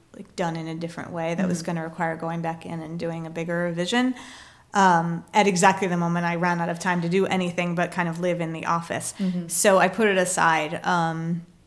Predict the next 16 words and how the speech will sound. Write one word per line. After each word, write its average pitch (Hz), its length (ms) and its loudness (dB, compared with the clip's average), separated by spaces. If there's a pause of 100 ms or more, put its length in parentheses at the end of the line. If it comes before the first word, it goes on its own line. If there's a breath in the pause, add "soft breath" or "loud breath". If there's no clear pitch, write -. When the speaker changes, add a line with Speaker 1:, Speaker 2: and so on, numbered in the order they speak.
(200)
Speaker 1:
probably 180 280 -2
September 170 540 -2
to 165 400 -4
December. 165 440 -6
I 156 80 -2
put 185 160 -2
it 185 60 -6
aside, 165 500 0 (400 loud breath)
you 214 120 -2
know, 170 120 -2
was, 185 380 0
like, 175 160 -2
constantly 170 840 -2 (260 soft breath)
making, 175 420 -2
like, 170 260 -4
random 170 720 -4